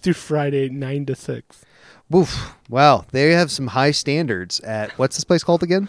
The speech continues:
Speaker 1: <laughs> Restore Masters.
Speaker 2: Restore Masters. Um, how is, I'm still not seeing the sports
Speaker 1: Uh,
Speaker 2: per
Speaker 1: I,
Speaker 2: se.
Speaker 1: I, I don't know. I
Speaker 2: Um,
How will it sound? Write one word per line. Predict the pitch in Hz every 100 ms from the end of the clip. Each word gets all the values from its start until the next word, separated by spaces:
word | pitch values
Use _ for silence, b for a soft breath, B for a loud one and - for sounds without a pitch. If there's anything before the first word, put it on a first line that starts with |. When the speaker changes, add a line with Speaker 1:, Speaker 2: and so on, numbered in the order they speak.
| -
Speaker 1:
<laughs> | -
Restore | 165 143 - - 151 156 165
Masters. | 143 160 - - 120 127
Speaker 2:
Restore | 110 104 - - 196 202
Masters. | 139 110 101 - 95 - - - _
Um, | 123 131 135 139 135 127 - _ _ -
how | 175 240 302
is, | 254 -
I'm | 165 165
still | - 220
not | 214 208
seeing | 196 202 185
the | 143
sports | - - 175 339 _ - - - - _ _ _
Speaker 1:
Uh, | - - _ -
Speaker 2:
per | - 202
Speaker 1:
I, |
Speaker 2:
se. | 185 262 277 302 277
Speaker 1:
I, | 170 190 196
I | 208
don't | 254
know. | 269 349 285 - _ b b b b
I | - 147 185 196 196 202
Speaker 2:
Um, | 196 214